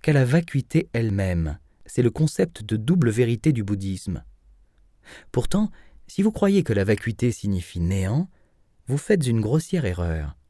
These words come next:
Les bouddhistes croient en la vacuité, ou plus précisément, ils cherchent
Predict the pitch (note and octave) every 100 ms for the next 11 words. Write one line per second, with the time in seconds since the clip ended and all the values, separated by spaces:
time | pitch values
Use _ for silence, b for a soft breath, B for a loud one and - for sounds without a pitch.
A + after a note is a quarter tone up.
0 | _ _ _ _ _ _ B B B A#2+
1 | C#3 E3+ A3+ - - - F3+ - A#2+ A#2
2 | C#3+ D3+ A#2+ - A2 - G#2+ F#2 - G2
3 | F#2 - F2 F#2 C#3+ - A2 G2 - D3
4 | A2+ - -